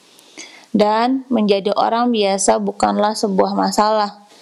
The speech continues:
justru membuat kita lebih dekat kepada hal-hal esensial dalam hidup kita.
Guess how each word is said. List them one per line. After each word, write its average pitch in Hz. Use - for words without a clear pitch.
justru 208
membuat 214
kita -
lebih 214
dekat 208
kepada 190
hal-hal 202
esensial 226
dalam 202
hidup 202
kita. 185